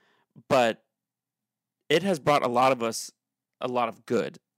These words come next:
and a lot of positivity and a lot of joy." And, and then from there, you and I talked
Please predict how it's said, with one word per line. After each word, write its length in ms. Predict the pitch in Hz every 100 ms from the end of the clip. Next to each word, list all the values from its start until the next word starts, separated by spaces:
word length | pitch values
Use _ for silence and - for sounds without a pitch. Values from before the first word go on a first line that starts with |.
| -
and 100 | 131
a 40 | 120
lot 140 | 117
of 120 | 113
positivity 680 | 123 107 107 147 123 113 110
and 120 | 120
a 40 | 107
lot 140 | 101
of 100 | 95
joy." 560 | - 147 147 120 107 104 _ _ _ _ _ _ -
And, 520 | 131 123 120 120 113 - - _ _ _ _ _ _ _ _ _ _ _ _ _ -
and 180 | 139 135
then 180 | 143 131
from 300 | 170 170 139
there, 300 | 147 147 135
you 260 | 120 143
and 80 | 139
I 140 | 131
talked 340 | 120 131 110